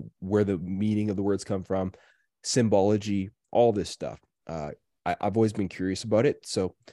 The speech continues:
I would just, I would just say it came from my fascination with detective stories, detective novels, uh, guys like Sherlock Holmes, who would,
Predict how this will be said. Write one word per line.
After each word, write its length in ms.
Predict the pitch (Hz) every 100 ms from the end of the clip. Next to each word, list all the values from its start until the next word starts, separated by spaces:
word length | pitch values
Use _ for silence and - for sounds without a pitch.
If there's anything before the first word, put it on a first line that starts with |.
| -
I 80 | 117
would 120 | 151
just, 220 | 156 -
I 80 | 113
would 120 | 120
just 160 | 107 -
say 160 | 110
it 200 | 101 95
came 240 | - 110 98
from 200 | 95 95
my 260 | 90 87
fascination 560 | 87 92 92 92 90 95
with 100 | -
detective 440 | 82 - 90 98
stories, 340 | - 95 87 -
detective 440 | 78 85 - 82
novels, 500 | 90 82 80 80 - _ _ _ -
uh, 320 | 82 78 64 -
guys 340 | - 95 92 87
like 120 | 87
Sherlock 320 | - 87 85
Holmes, 320 | 92 85 85
who 80 | -
would, 200 | 85 80